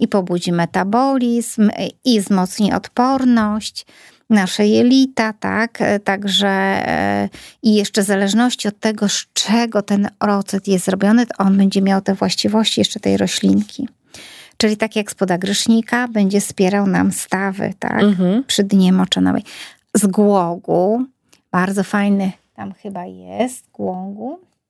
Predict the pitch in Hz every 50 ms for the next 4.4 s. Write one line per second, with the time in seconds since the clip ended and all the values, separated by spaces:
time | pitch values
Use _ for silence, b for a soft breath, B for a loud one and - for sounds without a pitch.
0 | _ _ _ _ _ _ _ _ _ _ _ _ 240 220 220 202 - - 226 233
1 | - 220 202 - - 180 185 190 - _ - - - - - - - - _ -
2 | 208 196 180 180 185 - - 202 220 214 208 196 202 214 220 226 226 185 185 196
3 | 185 202 226 202 185 175 180 233 - 320 202 202 190 185 254 277 294 202 240 294
4 | 339 - _ - 214 202 214 254